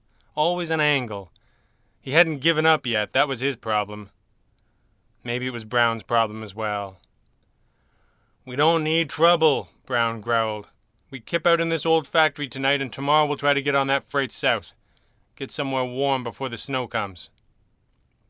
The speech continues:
"Oh, we'll be warm enough," the kid was beaming now. "Look at what I found over here."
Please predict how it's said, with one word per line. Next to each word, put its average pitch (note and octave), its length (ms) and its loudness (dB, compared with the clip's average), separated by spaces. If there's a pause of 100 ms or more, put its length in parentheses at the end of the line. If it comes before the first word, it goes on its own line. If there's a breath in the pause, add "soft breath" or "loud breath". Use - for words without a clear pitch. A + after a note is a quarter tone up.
(1000)
"Oh, B3 280 12
we'll C4 180 6
be A#3+ 120 2
warm A3+ 340 4
enough," E3 320 4
the C#3 80 -8
kid C#3+ 160 -4
was B2+ 120 -6
beaming C3+ 400 -2
now. C3 200 2
"Look A#3 220 0
at C4+ 80 0
what C4 120 4
I B3+ 100 6
found B3+ 440 2
over B3+ 180 4
here." A#3 600 2